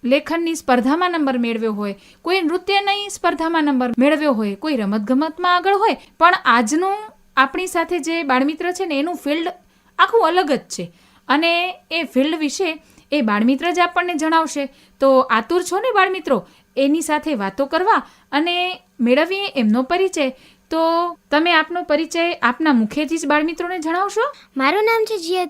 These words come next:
Speaker 2: સંજયભાઈ ત્રિપાઠી. હું ધોરણ છ માં ભણું છું. મારી શાળાનું નામ છે શ્રી રાવલવાડી.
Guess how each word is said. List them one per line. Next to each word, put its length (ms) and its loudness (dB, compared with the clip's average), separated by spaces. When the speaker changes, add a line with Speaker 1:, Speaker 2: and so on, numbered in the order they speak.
Speaker 2:
સંજયભાઈ 520 2
ત્રિપાઠી. 520 -4
હું 180 2
ધોરણ 240 0
છ 160 -6
માં 260 0
ભણું 280 -2
છું. 200 -4
મારી 240 0
શાળાનું 440 0
નામ 180 0
છે 140 -4
શ્રી 240 -2
રાવલવાડી. 640 -4